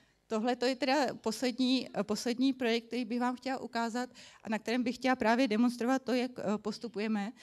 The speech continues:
To je hřiště Didak pro, eh, soukromou základní školu Klíček na Chodově. A zde po konzultacích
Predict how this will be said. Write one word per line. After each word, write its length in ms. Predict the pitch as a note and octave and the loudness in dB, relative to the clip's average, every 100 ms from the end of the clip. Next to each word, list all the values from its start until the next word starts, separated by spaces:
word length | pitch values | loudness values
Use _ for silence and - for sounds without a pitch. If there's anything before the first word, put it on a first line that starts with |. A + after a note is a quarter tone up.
| - - - - | -20 -20 -8 2
To 60 | |
je 100 | A3 | 6
hřiště 420 | A3+ G#3+ - - | 8 6 4 4
Didak 520 | A#3 A#3+ A3 G#3 A3+ - | 4 4 6 4 4 0
pro, 200 | G3+ G3+ | 4 4
eh, 500 | G#3+ - G3+ F#3+ F#3+ | 4 0 2 2 0
soukromou 480 | - G#3+ A#3 B3 | -4 -4 0 0
základní 480 | A#3+ G#3+ G#3 G#3+ A#3+ | 2 0 0 -2 -2
školu 340 | A#3+ - B3+ C4 | -4 -2 -2 -2
Klíček 800 | B3+ A3 G#3 - F#3+ F#3 - _ - - | -2 -6 -4 -2 0 -2 -6 _ -20 -6
na 100 | G#3 | -6
Chodově. 600 | - A#3+ A3 G3+ F#3 D#3+ - - - - - | -2 0 0 2 0 0 -6 -12 -20 -20 -8
A 200 | - F#3+ | 0 0
zde 440 | F#3+ F#3+ A3 A#3 C4 | 0 0 2 4 2
po 360 | C4 B3 F#3 - | 6 6 6 2
konzultacích 1120 | F#3+ F#3+ A3+ A3 G#3 - - B3 A3 F#3 | -2 0 -2 0 -4 -4 -2 0 0 -4